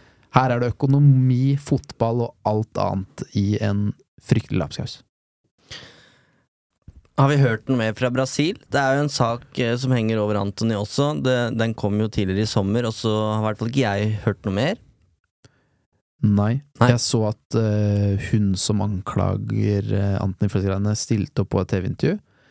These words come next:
Speaker 1: Eh, mener at en av agentene til, eh, Anthony la ut et skjermbilde av en T V med hun på, og bare skrev, eh, "falso" eller et eller annet, altså, "dette er bare løgn".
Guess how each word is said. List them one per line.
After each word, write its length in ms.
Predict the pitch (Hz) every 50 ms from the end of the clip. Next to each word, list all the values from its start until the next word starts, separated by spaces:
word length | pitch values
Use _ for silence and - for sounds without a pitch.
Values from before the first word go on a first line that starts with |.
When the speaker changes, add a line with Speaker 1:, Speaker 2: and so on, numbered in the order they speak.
| _ _ _ _ _ _ _ _ -
Speaker 1:
Eh, 440 | 113 107 104 104 101 101 101 101 101
mener 520 | 101 104 107 107 104 101 95 95 98 98 104
at 160 | - - -
en 220 | 104 98 95 95
av 80 | 90 92 95
agentene 800 | 92 101 92 87 85 90 - _ _ _ - 95 95 98 95 -
til, 460 | - - 95 92 95 95 92 95 95 98
eh, 680 | 98 98 98 98 95 95 101 101 101 104 110 - - 110 107 - - -
Anthony 480 | 104 95 87 - - 95 98 107 110 117 - _ _ _ _ _ _ _ _ _ _ _ _ -
la 240 | 117 110 110 101 95
ut 260 | 90 - _ _ -
et 220 | 104 104 107 -
skjermbilde 800 | - - - 117 104 95 95 92 92 92 95 95 98 107 113 123 135 -
av 280 | - 107 104 104 104 113
en 120 | 104 107
T 160 | - 123 107 95
V 120 | 92 107
med 160 | 110 107 104 104
hun 100 | 101 -
på, 200 | - 139 156 156
og 60 | 143
bare 200 | 120 107 101 95
skrev, 480 | 98 - - 98 98 95 95 95 107 -
eh, 540 | 98 101 98 - - - - 101 101 101 101
"falso" 480 | - - 101 107 110 110 - - 139 131
eller 120 | 127 123
et 80 | - -
eller 80 | 127 139 156
annet, 80 | 151 -
altså, 220 | 123 113 107 117 113
"dette 180 | 110 - -
er 80 | 110 104
bare 160 | 107 104 107
løgn". 220 | 117 156 190 190